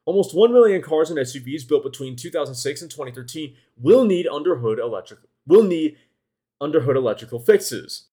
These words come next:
Chevrolet teases its first performance electric vehicle, the twenty twenty-four Blazer E V S S.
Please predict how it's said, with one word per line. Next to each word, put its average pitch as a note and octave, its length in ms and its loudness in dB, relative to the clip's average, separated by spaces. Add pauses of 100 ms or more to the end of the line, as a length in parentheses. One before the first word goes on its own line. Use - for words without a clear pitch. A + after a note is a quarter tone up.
(340)
Chevrolet C3 800 6
teases D3+ 320 -4
its C3 140 -10
first - 420 2
performance F#3+ 460 -2
electric F3+ 360 2
vehicle, E3 460 2
the F#2 80 -8
twenty B2 240 -8
twenty-four A#2+ 400 -6
Blazer C3 400 -4
E A#2 200 -10
V D3+ 300 -6
S G#2 300 -10
S. C#3+ 460 -2